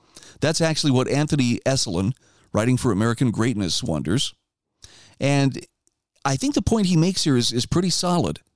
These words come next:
It's not enough to just be a defender of freedom yourself. We have to instill an appreciation of and a love of liberty in our kids as well. So when he asks, "Is America raising a generation of idiots?"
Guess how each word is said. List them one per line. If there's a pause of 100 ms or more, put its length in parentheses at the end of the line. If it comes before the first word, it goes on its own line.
(600)
It's
not
enough
to
just
be
a
defender
of
freedom
yourself. (840)
We
have
to
instill (140)
an
appreciation
of
and
a
love
of
liberty (300)
in
our
kids
as
well. (1040)
So
when
he
asks,
"Is
America
raising
a
generation
of
idiots?"